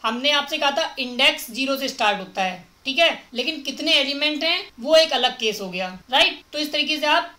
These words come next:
length भी निकाल सकते हैं। अच्छा, अब हमने integer type की भी बात कर ली,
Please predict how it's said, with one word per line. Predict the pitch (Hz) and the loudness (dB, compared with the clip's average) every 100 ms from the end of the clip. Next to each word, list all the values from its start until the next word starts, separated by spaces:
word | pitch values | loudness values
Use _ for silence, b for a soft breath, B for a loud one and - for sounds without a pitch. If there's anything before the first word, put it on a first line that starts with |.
| 240 | -2
length | 254 277 269 | 2 2 0
भी | 277 | -4
निकाल | 285 269 254 | -2 0 0
सकते | 247 247 254 | -2 -8 -6
हैं। | 240 226 - - | -6 -8 -12 -6
अच्छा, | 220 220 202 196 _ _ | -6 -6 -10 -12 _ _
अब | 277 | 0
हमने | 294 302 330 330 311 - | 2 4 6 4 2 -6
integer | 262 262 285 302 | -4 -2 2 2
type | 302 294 294 | 4 2 2
की | 302 | -2
भी | 302 | 2
बात | 294 294 | 2 2
कर | 285 | 0
ली, | 277 294 294 | 2 0 0